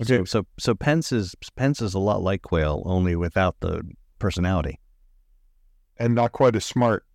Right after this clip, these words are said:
Speaker 2: Or the math skills, or the spelling skills.
Speaker 3: Or the, apparently, yeah, maybe not the spelling skills either. We don't know that yet.
Speaker 2: But we really
Speaker 3: I
Speaker 2: can't
Speaker 3: mean
Speaker 2: pick on Dan Quayle for the spelling. The card was spelled wrong.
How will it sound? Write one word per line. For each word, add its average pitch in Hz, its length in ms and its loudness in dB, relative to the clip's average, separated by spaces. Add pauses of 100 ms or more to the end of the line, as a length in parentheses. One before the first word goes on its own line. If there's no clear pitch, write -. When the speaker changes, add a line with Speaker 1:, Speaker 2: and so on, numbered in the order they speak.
Speaker 2:
Or 110 120 0
the 98 100 -2
math 95 380 -6 (140)
skills, - 480 -4
or 98 160 0
the 87 100 -2
spelling 87 320 0
skills. - 400 -12 (460)
Speaker 3:
Or 135 140 -2
the, 123 300 -8
apparently, 139 560 0
yeah, 127 160 2
maybe 147 260 2
not 135 200 0
the 117 80 -6
spelling 123 420 0
skills 110 340 -4
either. 120 180 0
We 139 120 0
don't 147 160 2
know 139 160 2
that 107 300 -4
yet. 98 100 -20
Speaker 2:
But 202 80 0
we 226 120 2
really 269 180 4
Speaker 3:
I - 20 -4
Speaker 2:
can't 110 80 0
Speaker 3:
mean 135 200 2
Speaker 2:
pick 117 160 0
on 98 140 2
Dan 90 220 0
Quayle 90 220 -2
for 98 140 -6
the 78 80 -6
spelling. 73 400 -2
The 98 100 -4
card 117 400 0
was 87 100 -6
spelled 67 320 -4
wrong. 60 220 -8